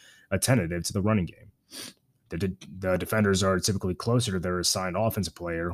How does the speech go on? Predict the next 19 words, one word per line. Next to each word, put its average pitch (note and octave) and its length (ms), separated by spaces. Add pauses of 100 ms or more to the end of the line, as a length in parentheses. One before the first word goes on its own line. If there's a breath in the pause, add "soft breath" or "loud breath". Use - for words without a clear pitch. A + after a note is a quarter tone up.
which F2 180
can - 100
make - 160
it - 80
easier F#3+ 380
for F#3+ 120
them F3 200
to E3 140
read G3+ 200
the D#3+ 60
play E3+ 520
and F#3 240
make F3 200
quick - 360
decisions E2+ 600
to F#2 100
stop E2+ 340
the F2 60
run. E2+ 320